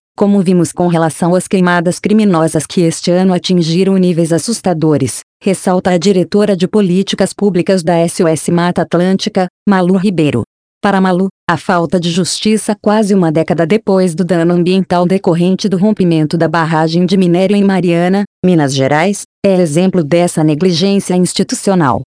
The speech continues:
Guedes Pinto aponta ainda o enorme impacto dos incêndios à Mata Atlântica.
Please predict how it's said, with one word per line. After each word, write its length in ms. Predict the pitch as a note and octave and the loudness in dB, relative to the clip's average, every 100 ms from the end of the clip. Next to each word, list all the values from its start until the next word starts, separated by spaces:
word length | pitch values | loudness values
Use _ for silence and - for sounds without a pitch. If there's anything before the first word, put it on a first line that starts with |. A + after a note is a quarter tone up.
| _ _ - | _ _ -6
Guedes 380 | F3 F#3+ G3 - | -2 0 -2 -4
Pinto 340 | - G#3 G#3+ | 0 0 2
aponta 400 | G3 G3 F#3+ G3 | 0 0 0 0
ainda 400 | F#3+ F#3+ A#3 A3 | 2 2 4 2
o 40 | G#3 | 2
enorme 380 | F3+ F#3 G#3+ G#3+ | 2 2 2 2
impacto 460 | G3+ F3 E3+ - | 2 0 -2 -4
dos 220 | F3 E3 A3+ | -4 0 2
incêndios 680 | G#3+ - G3 F#3+ F3 E3+ | 0 0 0 0 0 0
à 60 | F3+ | 0
Mata 380 | E3+ F3 A3 G#3 | 2 0 0 -2
Atlântica. 640 | D#3+ D3+ C3+ - - | 0 -2 -2 -4 -6